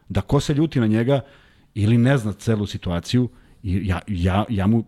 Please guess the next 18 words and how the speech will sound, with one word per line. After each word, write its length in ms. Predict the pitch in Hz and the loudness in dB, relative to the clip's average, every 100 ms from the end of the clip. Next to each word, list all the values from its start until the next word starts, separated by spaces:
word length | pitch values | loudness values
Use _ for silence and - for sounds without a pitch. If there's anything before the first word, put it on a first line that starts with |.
| - 110 - | -8 -12 -2
ja, 180 | 107 123 | -2 0
ja 300 | - 104 202 | 0 2 2
bi 220 | 190 165 - | 0 -2 -2
zami-, 400 | 117 107 165 202 | 0 2 2 2
razmislio 600 | 127 127 170 202 - 90 - _ _ _ _ _ _ _ _ | 0 2 2 0 -2 -10 -18 _ _ _ _ _ _ _ _
da 140 | - 143 | 0 2
li 60 | |
bi 80 | 160 | 2
došao 340 | 120 139 143 147 | 2 0 0 -2
sa 120 | 131 | -2
rečenicom: 520 | 113 127 135 - 98 - _ _ _ _ _ _ _ _ - | -2 0 0 0 -6 -8 _ _ _ _ _ _ _ _ -12
"Gospodine 320 | 92 120 131 | -4 0 -2
selektore, 480 | - 120 131 117 101 | -2 -4 -4 -4 -2
ja 80 | 95 | -4
stvarno 300 | - 95 113 | -4 -2 0
nisam 260 | 113 113 | 0 -2
u 40 | 107 | -2
stanju. 260 | - 90 | -2 -4